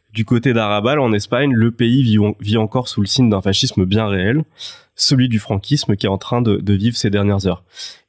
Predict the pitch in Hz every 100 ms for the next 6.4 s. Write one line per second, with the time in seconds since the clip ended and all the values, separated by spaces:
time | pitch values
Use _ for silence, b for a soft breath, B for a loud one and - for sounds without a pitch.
0 | - 107 110 - 101 - 104 120 - 147
1 | 123 - 131 123 - 135 - 120 110 107
2 | 104 101 98 110 156 123 - 92 92 -
3 | 110 110 _ _ - - - - 98 120
4 | 165 B B B B - 107 113 107 104
5 | - 135 - 110 110 - 107 98 107 165
6 | - 98 - 104